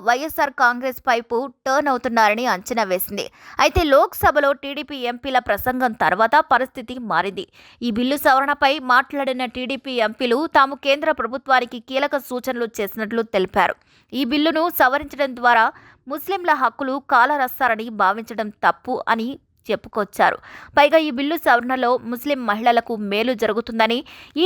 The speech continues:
మతంలో ఉన్న నిరుపేదలకు న్యాయం చేకూర్చే అవకాశం ఉందని పడింది. లో జేడీయూ ప్రతినిధులు సైతం ఈ బిల్లు విషయంలో ఎన్డీఏకు బలంగా మద్దతుగా నిలిచారు. జాతీయ స్థాయిలో బీజేపీ వ్యతిరేక పార్టీలకు షాక్ ఇచ్చారు. మరి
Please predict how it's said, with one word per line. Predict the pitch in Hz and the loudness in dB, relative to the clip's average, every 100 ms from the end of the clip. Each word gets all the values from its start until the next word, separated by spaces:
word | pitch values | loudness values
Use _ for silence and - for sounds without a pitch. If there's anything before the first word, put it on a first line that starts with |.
| 330 | 4
మతంలో | 285 339 339 330 302 | 2 2 2 0 2
ఉన్న | 277 277 _ 226 | -2 -2 _ -8
నిరుపేదలకు | 269 320 285 269 302 269 254 247 226 | -8 -4 -2 0 0 -2 -2 -2 2
న్యాయం | 214 254 277 277 | 2 2 -2 -6
చేకూర్చే | 247 247 - 240 | -6 -8 -2 0
అవకాశం | 196 240 294 277 254 226 | 0 2 0 0 -4 0
ఉందని | 233 220 175 | 0 2 0
పడింది. | 220 185 160 294 277 | -2 -6 -8 -4 4
లో | 285 240 233 | 4 4 2
జేడీయూ | 294 311 294 262 | 2 2 -2 0
ప్రతినిధులు | 277 247 285 269 262 254 | 0 0 -4 -4 -4 0
సైతం | 277 269 277 254 254 | 0 0 -4 -4 -6
ఈ | 240 | -4
బిల్లు | 262 240 | -4 -4
విషయంలో | 240 - 233 254 359 - - - 285 | -4 -6 -2 0 0 -4 -8 0 2
ఎన్డీఏకు | 339 392 330 302 262 254 240 | 2 4 4 2 -2 2 4
బలంగా | 269 277 277 247 196 | 4 4 0 2 0
మద్దతుగా | 196 247 262 262 240 | -2 -6 -4 -2 -4
నిలిచారు. | 214 240 196 - _ _ - 208 | -2 0 0 -2 _ _ -12 2
జాతీయ | 285 381 370 330 | 4 2 -4 -12
స్థాయిలో | - 277 285 285 226 | -2 -2 -2 -4 -6
బీజేపీ | 302 311 285 277 247 | -10 -8 -8 -6 -6
వ్యతిరేక | 247 277 277 262 | -4 -4 -4 2
పార్టీలకు | 254 254 285 269 277 285 - | 2 2 -4 -6 -6 -8 0
షాక్ | 214 - 202 | -2 -2 -16
ఇచ్చారు. | - 165 - - - - | -8 -8 -8 -18 -18 -4
మరి | 226 | -4